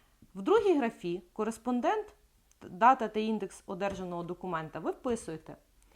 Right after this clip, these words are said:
кореспондента, від якого вам надійшла, е, надійшов лист. Наприклад, Головне управління юстиції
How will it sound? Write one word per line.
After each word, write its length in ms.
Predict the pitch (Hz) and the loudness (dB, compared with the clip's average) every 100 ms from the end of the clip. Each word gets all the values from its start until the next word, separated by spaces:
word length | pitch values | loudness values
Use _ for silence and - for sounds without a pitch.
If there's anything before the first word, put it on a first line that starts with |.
| - - | -20 -20
кореспондента, 760 | - 262 285 277 247 190 233 302 | -4 -2 -2 -2 -2 0 -2 -2
від 160 | 233 185 | -4 -4
якого 300 | 175 294 339 | -4 0 0
вам 220 | 233 226 | 2 0
надійшла, 560 | 214 180 175 208 277 381 - _ _ _ _ _ _ _ _ _ - | -2 -6 -4 0 0 0 -14 _ _ _ _ _ _ _ _ _ -14
е, 200 | 175 180 | -10 -6
надійшов 480 | 196 190 202 302 226 | -6 -6 -4 -4 -2
лист. 280 | 170 110 - - _ _ - _ | -4 -6 -10 -20 _ _ -20 _
Наприклад, 540 | - 330 269 170 - 135 - _ - | 0 0 0 -4 -6 -16 -20 _ -6
Головне 400 | 202 247 349 466 | -2 0 2 0
управління 520 | - 226 240 226 170 | 0 -2 0 0 -2
юстиції 600 | 156 - 147 143 - 262 | -8 -8 -8 -8 -12 -12